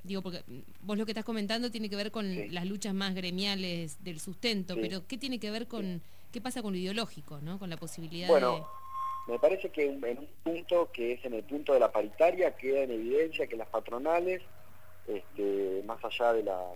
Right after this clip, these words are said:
Speaker 2: distinción política que hacen, son exactamente lo mismo.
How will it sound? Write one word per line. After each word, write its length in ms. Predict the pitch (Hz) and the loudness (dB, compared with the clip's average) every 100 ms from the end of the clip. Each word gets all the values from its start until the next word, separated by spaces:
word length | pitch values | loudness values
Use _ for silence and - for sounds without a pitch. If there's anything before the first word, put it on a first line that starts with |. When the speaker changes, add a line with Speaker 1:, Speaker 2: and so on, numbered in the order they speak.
| 87 - - | -10 -12 -12
Speaker 2:
distinción 500 | - 107 - 127 117 | -8 -6 -2 -2 0
política 480 | 120 120 120 110 104 | 0 0 0 2 2
que 220 | 104 110 | 2 2
hacen, 400 | 151 - 175 175 - - - - | 2 0 -6 -6 -12 -12 -2 4
son 160 | 147 | 4
exactamente 580 | 131 139 - 123 123 120 | 4 2 4 2 2 0
lo 80 | 110 | 0
mismo. 380 | 101 92 90 | -2 -8 -12